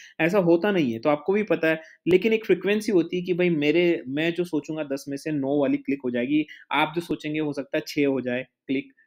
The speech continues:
आपकी छः कॉल क्लिक हो, राइट? लेकिन कुछ ना कुछ तो ऐसा रहेगा जिसमें कॉल क्लिक नहीं होती है। तो जब आपको पता है कि काफ़ी कुछ है, कॉल ऐसी होगी जो आपकी क्लिक नहीं होगी, जहाँ पे आपको लॉस हो सकता है,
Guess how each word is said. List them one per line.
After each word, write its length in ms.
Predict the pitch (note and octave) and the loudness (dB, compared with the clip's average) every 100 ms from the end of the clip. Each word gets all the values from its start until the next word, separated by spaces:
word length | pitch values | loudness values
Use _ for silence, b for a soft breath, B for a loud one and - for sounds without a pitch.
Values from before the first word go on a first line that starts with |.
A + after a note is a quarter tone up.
| _ | _
आपकी 260 | B2+ C#3 D#3 | -6 -4 -6
छः 200 | - C#3 | -2 -2
कॉल 240 | C#3 C3+ | 0 0
क्लिक 240 | C#3 B2+ C3 | 0 -2 -2
हो, 60 | B2+ | 0
राइट? 220 | C3+ E3+ B B _ | 0 -2 B B _
लेकिन 300 | D#3 E3+ A3+ - _ _ _ _ _ - | 6 6 6 0 _ _ _ _ _ 0
कुछ 180 | G3+ - | 2 4
ना 80 | A#3+ | 6
कुछ 180 | A#3+ A#3 | 6 6
तो 60 | |
ऐसा 300 | G#3+ E3 E3+ | 6 6 6
रहेगा 360 | G#3 E3+ G3+ G#3 | 4 6 6 2
जिसमें 360 | G3 D#3+ F#3 F#3 - | 0 -2 -4 -6 4
कॉल 200 | D3+ F#3 | 4 4
क्लिक 260 | D#3 E3+ | 4 4
नहीं 160 | D3+ D3 | 4 0
होती 260 | A#2+ - | -2 -4
है। 60 | G2+ b b _ | -10 b b _
तो 80 | G3 | 4
जब 140 | G3+ | 6
आपको 220 | A3 A3 A3+ | 4 2 0
पता 340 | - G3+ G#3 | 2 4 4
है 240 | G3+ F3 E3+ | 6 6 4
कि 180 | F#3 | 0
काफ़ी 380 | F#3 D3+ D3 F3+ F3 | -2 -2 -2 -4 -4
कुछ 200 | - E3 | -4 -2
है, 60 | F#3+ | -2
कॉल 260 | F#3+ E3+ E3+ | 2 2 4
ऐसी 240 | C#3+ - | 0 -2
होगी 360 | E3 D#3 E3 F3 | 2 2 2 -2
जो 120 | D#3 | -2
आपकी 360 | C3+ - - | -2 -6 -10
क्लिक 300 | D3 - D#3+ | -2 2 2
नहीं 260 | D3 C3+ F#3 | 0 -2 2
होगी, 260 | E3 C#3 D#3 | 2 0 -2
जहाँ 200 | C#3+ C3 | -4 -4
पे 120 | C#3+ | -4
आपको 200 | C3 C3 | -4 -4
लॉस 220 | B2+ F3 | -4 -2
हो 60 | D#3+ | -4
सकता 240 | D3 - | -4 -6
है, 100 | F3 | -6